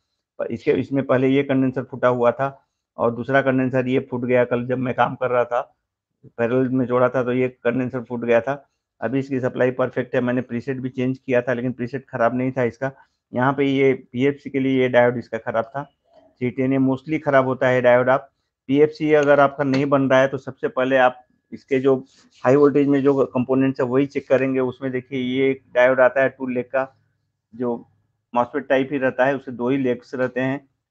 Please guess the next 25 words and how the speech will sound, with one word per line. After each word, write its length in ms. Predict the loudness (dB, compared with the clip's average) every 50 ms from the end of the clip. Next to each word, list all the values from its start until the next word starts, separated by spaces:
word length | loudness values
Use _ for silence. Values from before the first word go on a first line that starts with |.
| _ -4
वो 120 | 0 4
आप 180 | 4 4 2 0
check 180 | -6 -6 -4 -2
करेंगे। 340 | -2 -2 -2 -2 -2 -2 -4
उसके 280 | -4 -6 -6 -6 -4
बाद 220 | 0 0 0 0 0
यहाँ 220 | -2 -2 -2 -2
पर 240 | -2 -2 -4 -4 -4 -10 -20 _ -18 -12 -12
एक 140 | -12 -12 -8 -2
diode 380 | 2 4 6 6 6 4 2
है 60 | 0 -2
बड़ा, 320 | -2 0 0 2 2 0 0 -2
जो 140 | -6 -6
थ्री 240 | -8 _ -8 -8 -8
टेन 260 | -6 -4 -4 -2 -2
है, 120 | -2 -2 0
वो 220 | 0 0 0 0
है, 320 | 2 2 2 2 0 -2 -4
एमओवी 500 | -2 0 0 0 0 0 0 0 0 0
एक 180 | 0 -2 -4 -4
यूज़ 220 | -6 -6 -8 _ _
किया 160 | -4 -2 0
हुआ 200 | 0 2 2 2
है, 160 | 2 0 -2 -6 _ _ _ _ _ _ _ _ _ _ -2
और 300 | 2 2 2 2 0